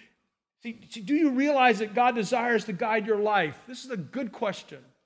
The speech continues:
Because the God I wish everybody knew is a God who guides us. And do you desire to listen for God in everything that you do?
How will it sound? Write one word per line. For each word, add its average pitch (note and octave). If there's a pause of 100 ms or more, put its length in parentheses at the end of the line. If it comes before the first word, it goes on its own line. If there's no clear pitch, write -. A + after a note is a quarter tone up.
(1120)
Because G3
the G#3
God C4
I D4
wish B3+
everybody A#3
knew A3+
is G3
a F#3
God G#3
who G3
guides A3
us. E3
And F#3
do A3+
you A#3+
desire A#3
to G#3
listen A#3+
for G#3+
God G#3+ (420)
in G3+
everything A3+
that G#3 (320)
you F#3+
do? C#3+